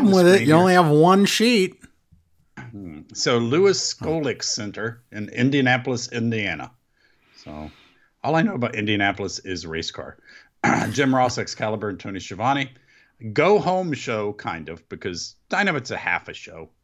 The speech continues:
Speaker 2: or Ra-, Rampage is a half a show. So this is really the go home show, right?
Speaker 1: True.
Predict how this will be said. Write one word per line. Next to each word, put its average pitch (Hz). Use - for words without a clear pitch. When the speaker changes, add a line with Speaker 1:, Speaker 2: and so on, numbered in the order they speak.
Speaker 2:
or 92
Ra-, 98
Rampage 90
is 71
a 73
half 82
a 82
show. 73
So -
this 175
is 123
really 98
the 87
go 82
home 76
show, -
right? 98
Speaker 1:
True. 117